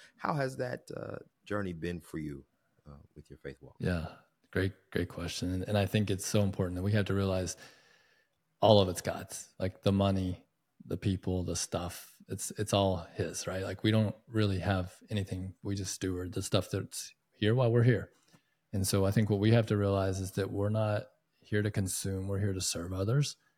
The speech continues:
Speaker 2: and to love others first and foremost. And I think if our heart's not right and, and is focused on that, then all these other things will flow. So it's a daily abiding.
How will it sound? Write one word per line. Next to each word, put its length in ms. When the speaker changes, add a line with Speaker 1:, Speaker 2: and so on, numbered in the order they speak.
Speaker 2:
and 140
to 80
love 240
others 340
first 380
and 100
foremost. 480
And 80
I 60
think 180
if 140
our 100
heart's 340
not 200
right 480
and, 340
and 100
is 140
focused 420
on 140
that, 320
then 280
all 160
these 120
other 140
things 200
will 60
flow. 340
So 180
it's 120
a 60
daily 380
abiding. 600